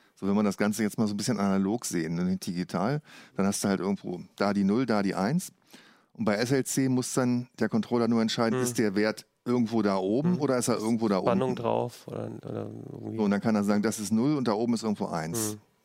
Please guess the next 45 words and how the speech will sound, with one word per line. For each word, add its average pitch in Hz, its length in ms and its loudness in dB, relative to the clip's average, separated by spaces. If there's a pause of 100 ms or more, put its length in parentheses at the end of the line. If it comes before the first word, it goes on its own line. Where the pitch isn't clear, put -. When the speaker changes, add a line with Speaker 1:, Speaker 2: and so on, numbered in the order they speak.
Speaker 1:
Gehen 107 140 2
wir 101 100 2
weiter 110 220 2
zu - 120 -6
M 107 160 2
L 143 140 2
C, 160 420 -2 (300)
sind 120 240 0
dann 120 240 2 (120)
schon 117 240 0
vier 139 240 -2
Stufen 92 400 -2
da, 80 240 -6 (640)
zu - 140 -8
denen, 147 180 0
Speaker 2:
Okay. 107 160 -2
Speaker 1:
wo 104 300 -4
er 101 60 0
unterscheiden 95 500 0
muss. 80 320 -10 (1400)
So, 82 100 -10
T - 180 0
L 117 160 2
C 135 400 0 (440)
sind's 110 160 -2
dann 95 140 0
acht 123 240 -4
Speaker 2:
Ja. 123 80 0
Speaker 1:
Stufen 120 400 0 (600)
und 113 160 0
bei 107 320 2 (220)
Q 120 200 0
L 131 120 2
C - 160 0
sind's 120 220 0
dann 113 120 2
eben 110 160 2
sechzehn 127 440 0
Stufen, 117 460 -2
wo 107 140 2
Speaker 2:
Mhm. 110 60 2
Speaker 1:
er 107 180 -2
eben 101 240 0
unterscheiden 104 500 0
muss, 113 300 -2